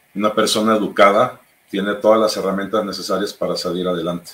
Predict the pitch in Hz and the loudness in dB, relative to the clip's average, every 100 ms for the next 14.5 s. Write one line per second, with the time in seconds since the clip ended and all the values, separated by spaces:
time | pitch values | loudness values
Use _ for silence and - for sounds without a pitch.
0 | - _ _ _ _ _ _ _ _ _ | -20 _ _ _ _ _ _ _ _ _
1 | - 104 107 - 107 95 107 107 110 98 | -10 0 0 2 2 2 0 0 0 -2
2 | - 107 104 107 101 101 - 98 95 104 | -2 2 6 8 6 2 -2 -2 -2 0
3 | 107 104 95 87 87 90 104 101 110 117 | -2 -2 -2 -2 0 2 2 0 -2 -2
4 | 101 98 101 101 - 92 - 101 104 101 | -2 -2 -2 -4 -4 -6 -4 -4 -4 -4
5 | 95 92 90 98 98 98 92 90 98 98 | -6 -4 -2 0 -2 -4 -4 -2 -2 -2
6 | 98 85 - - - 90 85 87 90 85 | -2 -2 -4 -8 -4 -4 -2 -2 -2 -4
7 | 90 82 - _ _ _ _ _ _ _ | -6 -6 -12 _ _ _ _ _ _ _
8 | _ _ _ _ - 101 - 101 - 90 | _ _ _ _ -2 -2 0 -2 2 2
9 | 90 95 85 87 - 90 80 78 82 85 | 2 -2 -2 -2 0 0 0 -6 -6 -4
10 | - 76 78 78 - - - - - 90 | -4 -6 -8 -8 -14 -20 -14 -10 -4 0
11 | 90 - - 90 92 87 90 87 87 92 | 0 -2 -4 -2 -2 -2 -2 -4 -4 -2
12 | 90 90 90 95 98 95 _ - - _ | 2 2 2 2 0 -2 _ -20 -20 _
13 | _ - 92 - - 92 95 90 - 90 | _ -8 -6 -4 -2 -2 -2 -6 -6 -6
14 | - - 101 - - | -2 -2 -2 -8 -12